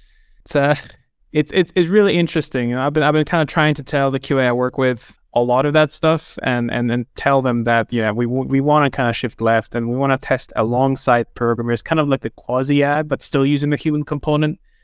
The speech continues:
You know, test, test with the developers, test the hot code before it even hits the, the, the merge branch,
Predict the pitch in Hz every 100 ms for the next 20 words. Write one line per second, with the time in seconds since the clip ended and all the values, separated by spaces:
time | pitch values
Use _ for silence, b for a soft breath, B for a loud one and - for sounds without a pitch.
0 | _ _ - 113 - 151 - 165 160 165
1 | 147 143 139 135 131 135 131 131 131 -
2 | - 151 - 139 - 143 - - 143 135
3 | 135 123 120 - 135 135 131 117 135 -
4 | - 127 127 127 131 127 123 120 120 123
5 | 131 131 - 131 131 131 -